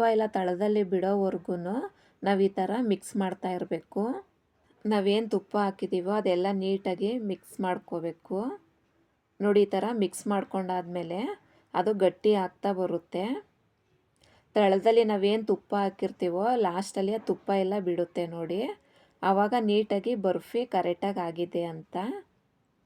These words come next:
ನೋಡಿ, ಇನ್ನ ಗಟ್ಟಿಯಾಗುತ್ತೆ. ನಾವು ಆದಷ್ಟು ಸ್ಟವ್ ಉರಿನ ಕಮ್ಮಿ ಮಾಡ್ಕೊಂಡೆ ನಾವು ಈ,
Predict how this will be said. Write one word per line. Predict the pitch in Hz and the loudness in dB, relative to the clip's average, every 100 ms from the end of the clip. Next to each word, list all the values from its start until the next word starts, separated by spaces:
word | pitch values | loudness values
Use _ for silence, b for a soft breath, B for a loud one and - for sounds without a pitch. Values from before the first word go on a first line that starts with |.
| _ _ _ _ _ _ _ - | _ _ _ _ _ _ _ -4
ನೋಡಿ, | 202 208 247 | 2 4 4
ಇನ್ನ | 208 226 | 4 2
ಗಟ್ಟಿಯಾಗುತ್ತೆ. | 202 185 208 208 185 180 - 196 254 415 - _ - - - - | 2 4 4 6 4 0 -2 -2 -2 -6 -14 _ -20 -20 -12 0
ನಾವು | 202 185 | 2 4
ಆದಷ್ಟು | 180 202 214 - 254 | 4 2 0 -2 -2
ಸ್ಟವ್ | - 196 | 0 2
ಉರಿನ | 196 208 202 214 | 2 2 0 -2
ಕಮ್ಮಿ | 208 185 180 202 | -4 -4 -2 -2
ಮಾಡ್ಕೊಂಡೆ | 196 175 - 180 175 180 | -2 -4 -6 -6 -4 -6
ನಾವು | 175 | -4
ಈ, | 170 | -4